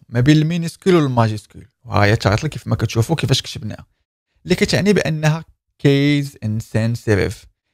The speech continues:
يعني ماشي سونسيبل، ماشي سونسيبل، يعني ال-، يعني ماشي مشكله تكتبها باللور كيس ولا بالابر كيس،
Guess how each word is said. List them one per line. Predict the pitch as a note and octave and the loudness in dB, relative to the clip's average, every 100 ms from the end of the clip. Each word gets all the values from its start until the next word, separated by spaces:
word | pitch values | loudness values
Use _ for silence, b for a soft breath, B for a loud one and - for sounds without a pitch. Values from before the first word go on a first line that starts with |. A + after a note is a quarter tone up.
| - | -6
يعني | A#2 B2 F#3 | 0 0 2
ماشي | E3+ D3+ - F#3+ F#3 | 0 0 0 -2 -2
سونسيبل، | - C#3+ C3 - B2+ A2+ F#2 D#2+ - _ _ _ _ _ _ _ | 0 0 0 -2 2 4 2 -2 -10 _ _ _ _ _ _ _
ماشي | A#2 - | -14 -8
سونسيبل، | D#3+ D#3 C#3+ D#3 C3 G2+ | -2 -2 0 4 4 4
يعني | G2+ B2 | 4 4
ال-، | B2 - | 4 0
يعني | - - G#2+ C#3 | -6 0 2 4
ماشي | D3 - G3 | 2 4 2
مشكله | E3 C#3+ - - C3 G#2 | 2 -2 -6 -2 2 4
تكتبها | G#2+ - G#2+ A#2 G2+ | 2 -2 -2 2 2
باللور | G2+ G#2+ E3+ F3 | 2 0 0 0
كيس | F3 - D#3 E3 E3 | -2 0 2 2 -2
ولا | A#2 A2 | 0 -2
بالابر | - - D3 - D#3 | -2 -2 -2 0 -2
كيس، | - C3 D3+ E3 | 0 -2 -2 -4